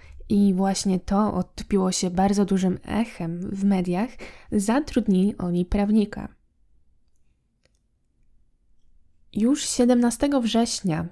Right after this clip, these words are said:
tłumy protestujących zaczęły zbierać się przed domem Briana.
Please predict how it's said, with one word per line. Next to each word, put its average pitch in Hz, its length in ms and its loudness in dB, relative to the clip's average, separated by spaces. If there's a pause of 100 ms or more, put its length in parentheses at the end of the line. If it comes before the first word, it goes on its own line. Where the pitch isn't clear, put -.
tłumy 185 360 2
protestujących 190 840 2
zaczęły 202 380 2
zbierać 208 400 2
się 208 220 0
przed 190 300 -6
domem 185 460 0
Briana. 170 540 -4